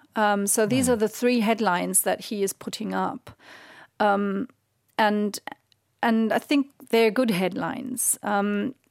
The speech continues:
Speaker 1: and if I might add this, if you have listened up to now, you might have got a, quite a depressing image now of, of, of the state in which social democracy is in, in Germany. We are in the governing,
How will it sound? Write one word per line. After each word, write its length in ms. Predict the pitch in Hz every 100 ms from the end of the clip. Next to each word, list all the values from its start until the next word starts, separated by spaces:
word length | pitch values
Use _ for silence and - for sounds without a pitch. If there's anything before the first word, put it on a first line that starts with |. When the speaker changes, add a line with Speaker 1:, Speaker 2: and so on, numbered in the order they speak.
| _ _
Speaker 1:
and 220 | - 226 -
if 180 | 269 311
I 120 | 294
might 520 | 247 226 220 - - _ -
add 240 | 185 196 - -
this, 540 | 190 190 - - - _ - - - _ _ _ _ -
if 120 | 247 285
you 60 |
have 160 | 330 226
listened 500 | 220 - 220 196 190
up 140 | - -
to 100 | 190
now, 560 | 190 196 170 170 -
you 180 | 202 214
might 320 | 233 269 262
have 160 | 233 196
got 200 | 220 208
a, 60 | 269
quite 340 | - 262 240
a 80 | 285
depressing 960 | - 233 196 - 233 214 - 214 196 196
image 580 | 233 240 208 202 214
now 460 | 214 190 196 196 196
of, 320 | 214 202 - -
of, 320 | 220 196 -
of 240 | - 208 -
the 80 | 214
state 340 | - 214 -
in 100 | 202
which 160 | 202 -
social 340 | - 202 -
democracy 640 | 196 190 - 208 - 185
is 120 | 170 202
in, 140 | 202
in 140 | 180
Germany. 560 | 180 - 131 - - 214 - - - - - -
We 160 | 294
are 260 | 359 330 254 -
in 140 | 240 220
the 80 | 220
governing, 800 | 208 233 214 190 185 180 202